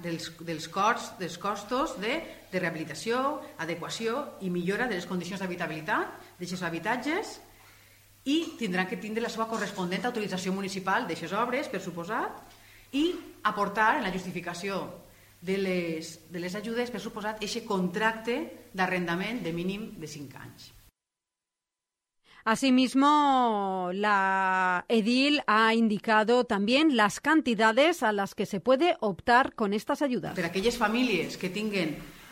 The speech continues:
Speaker 1: eh, menys de quaranta mil euros anuals, la subvenció podrà ser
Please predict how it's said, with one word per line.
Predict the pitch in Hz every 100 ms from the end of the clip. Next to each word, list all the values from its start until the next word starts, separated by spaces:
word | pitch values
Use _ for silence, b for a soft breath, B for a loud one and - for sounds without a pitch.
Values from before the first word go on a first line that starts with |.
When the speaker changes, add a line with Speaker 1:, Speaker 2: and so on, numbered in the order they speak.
| -
Speaker 1:
eh, | 185 175
menys | 185 196 233 196 - 180
de | 185
quaranta | 185 170 175
mil | 196 196
euros | 196
anuals, | 190 196 202 233 311 339 - - - -
la | 185
subvenció | 185 180 185 196
podrà | 196
ser | 190 220 202 -